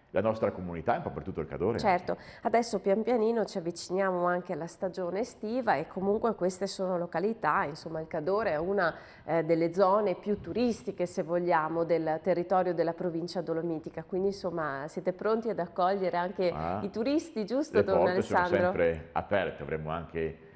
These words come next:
Speaker 1: quest'estate un concerto d'organo, eh, che si faceva, poi purtroppo è stato ovviamente interrotto. Già domenica questa, il ventuno maggio,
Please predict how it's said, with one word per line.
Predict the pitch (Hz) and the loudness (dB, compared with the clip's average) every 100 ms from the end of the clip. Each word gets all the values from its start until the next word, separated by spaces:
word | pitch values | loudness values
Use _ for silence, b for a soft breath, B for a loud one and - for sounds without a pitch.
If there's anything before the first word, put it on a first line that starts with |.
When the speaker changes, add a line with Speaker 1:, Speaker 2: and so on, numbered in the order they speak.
| B B | B B
Speaker 1:
quest'estate | - 87 78 85 82 87 | -18 -14 -2 -2 0 -4
un | 78 | -8
concerto | 82 78 92 87 82 | -10 -2 0 0 2
d'organo, | 101 117 107 107 107 104 - - b b b - | 4 4 2 -2 -2 -4 -10 -20 b b b -16
eh, | 73 69 71 69 - _ - | -12 -12 -12 -16 -20 _ -20
che | 90 | -16
si | 92 | -8
faceva, | 85 - 147 110 | -6 0 2 2
poi | 90 87 | 0 -4
purtroppo | - 80 87 80 76 | -4 -2 0 0 -2
è | |
stato | 78 76 - - _ - | -6 -8 -8 -18 _ -14
ovviamente | 87 90 90 90 90 | -6 -6 -4 -6 -8
interrotto. | 80 101 107 127 123 117 113 113 B B | -2 0 2 0 0 -2 -2 -6 B B
Già | 80 107 95 | 0 2 4
domenica | 90 98 101 92 | 0 -2 -2 -2
questa, | 85 127 - | 2 2 4
il | 87 | 0
ventuno | 87 82 101 95 | 0 -4 -4 0
maggio, | 98 107 95 110 107 - | 2 0 0 0 -2 -12